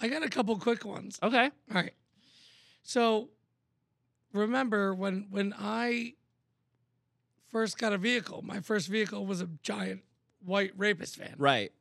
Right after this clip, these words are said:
Speaker 1: Right?
Speaker 2: For your band
Speaker 1: Yep.
Speaker 2: and not your dad's catering business.
Speaker 1: Yep, yep.
Speaker 2: Thanks, Dad.
Speaker 1: Yeah. So that was my first vehicle. He bought it for eight hundred dollars, but it looked very rapey,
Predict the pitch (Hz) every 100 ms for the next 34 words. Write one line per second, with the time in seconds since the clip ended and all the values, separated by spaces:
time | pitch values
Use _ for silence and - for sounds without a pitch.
0 | _ - 104 117 107 104 107 117 101 85
1 | 85 226 98 104 104 - 101 98 95 -
2 | 107 98 90 82 78 247 - 240 220 -
3 | - 104 - 90 - _ - - - _
4 | 247 - _ - - 220 233 233 262 226
5 | 262 185 202 190 214 254 _ _ _ _
6 | _ _ _ _ _ _ 233 226 220 220
7 | - 208 202 220 196 202 180 185 196 240
8 | 233 208 220 202 196 196 - 190 202 240
9 | 285 220 - - -